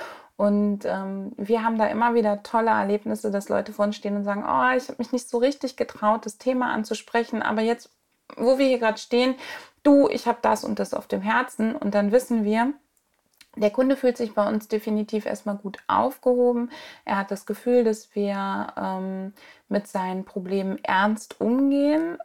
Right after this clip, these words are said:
und dass die Vertrauensbasis wächst. Und so eine Vertrauensbasis wächst ja nicht ohne Grund, sondern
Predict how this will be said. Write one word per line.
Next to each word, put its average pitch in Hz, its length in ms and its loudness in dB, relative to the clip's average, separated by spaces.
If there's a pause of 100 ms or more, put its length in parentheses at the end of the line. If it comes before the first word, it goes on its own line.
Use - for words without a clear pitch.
und 233 440 2
dass 208 420 -2
die 208 100 0
Vertrauensbasis 185 1120 -2
wächst. - 360 -6
Und 196 160 -4
so 202 80 -2
eine 202 120 0
Vertrauensbasis 214 1000 -4
wächst 202 340 -4
ja 196 80 -6
nicht 180 220 -10
ohne 185 200 -6
Grund, 247 420 -4
sondern 208 500 -2